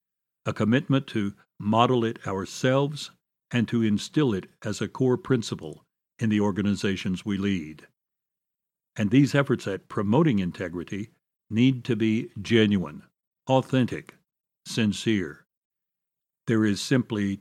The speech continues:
too much at stake for us ever to fake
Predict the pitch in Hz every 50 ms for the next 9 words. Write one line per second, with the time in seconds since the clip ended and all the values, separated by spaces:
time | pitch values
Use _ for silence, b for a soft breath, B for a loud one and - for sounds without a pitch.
0 | _ _ - - - 190 190 151 127 104 101 98 - - - - 104 101 - -
1 | - - - 131 120 104 87 87 - - - _ _ _ _ _ _ _ _ _
2 | - 120 113 117 113 110 107 107 - - - - - 151 156 107 98 82 80 -
3 | - - _ - - - 127 104 - - - - 135 113 80 82 - - -